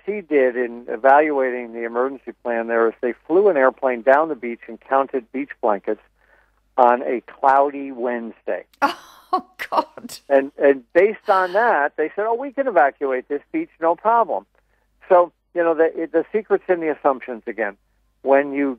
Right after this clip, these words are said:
Speaker 1: get realistic assumptions and assume that, "Oh, my God, this might be a tornado that causes the accident," and, "Oh, my God, none of the streetlights work,"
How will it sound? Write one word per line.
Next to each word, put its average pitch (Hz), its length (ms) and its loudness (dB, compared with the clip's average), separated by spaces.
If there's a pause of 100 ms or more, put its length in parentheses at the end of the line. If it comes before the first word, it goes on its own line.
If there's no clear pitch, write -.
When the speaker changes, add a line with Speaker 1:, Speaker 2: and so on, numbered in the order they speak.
Speaker 1:
get 165 240 4
realistic 170 680 2
assumptions 127 720 -2
and 123 100 -6
assume 175 400 -2
that, 120 180 4
"Oh, 165 120 0
my 165 160 2
God, 175 260 4
this 131 220 -8
might 151 200 -2
be 131 100 -2
a 120 40 -2
tornado 131 720 2
that 113 220 -2
causes 151 680 4 (140)
the 117 360 -6
accident," 117 640 -2 (540)
and, 147 140 0
"Oh, 156 100 4
my 151 140 4
God, 151 280 4
none 151 200 -4
of 147 60 -8
the 143 100 -6 (120)
streetlights 156 480 -4
work," 120 280 -2